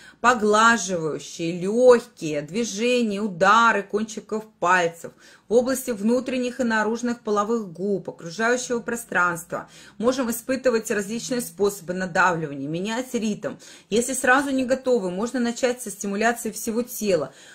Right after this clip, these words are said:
Обнять, погладить себя, да, поласкать в разных местах, послушать, где мне как,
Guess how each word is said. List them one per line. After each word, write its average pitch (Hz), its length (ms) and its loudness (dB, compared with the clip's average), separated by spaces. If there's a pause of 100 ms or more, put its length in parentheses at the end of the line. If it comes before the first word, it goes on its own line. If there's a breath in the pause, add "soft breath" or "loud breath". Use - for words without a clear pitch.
(100 loud breath)
Обнять, 214 560 0
погладить 220 760 4
себя, 156 460 -2
да, 185 320 4
поласкать 220 600 0
в - 40 -6
разных 220 320 -2
местах, 214 460 0
послушать, 202 540 -6
где 180 260 -4
мне 240 180 2
как, 175 440 2